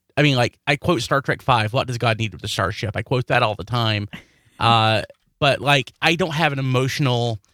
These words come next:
Speaker 1: like, charge or anything with that. Um, but there is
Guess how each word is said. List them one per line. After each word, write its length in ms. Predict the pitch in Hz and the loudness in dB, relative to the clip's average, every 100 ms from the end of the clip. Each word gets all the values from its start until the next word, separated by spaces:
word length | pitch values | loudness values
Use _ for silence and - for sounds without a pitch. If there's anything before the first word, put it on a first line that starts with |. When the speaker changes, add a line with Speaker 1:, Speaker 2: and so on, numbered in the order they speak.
| _ _ _ | _ _ _
Speaker 1:
like, 360 | 131 123 - _ _ | 2 2 0 _ _
charge 640 | - - 131 117 113 110 113 | -4 0 4 4 2 -2 -6
or 100 | 104 | -4
anything 560 | 113 107 117 104 104 104 | -4 -4 -2 -2 -2 -4
with 180 | 104 | -2
that. 340 | 107 101 101 - - | 2 2 2 -2 -6
Um, 480 | 107 113 107 107 104 _ _ _ _ _ _ - | -2 0 -2 -4 -10 _ _ _ _ _ _ -2
but 280 | 123 113 - _ _ | 2 2 0 _ _
there 300 | 160 156 151 | -2 -2 -4
is 720 | - 135 127 120 117 113 - | -2 0 2 0 -2 -4 -6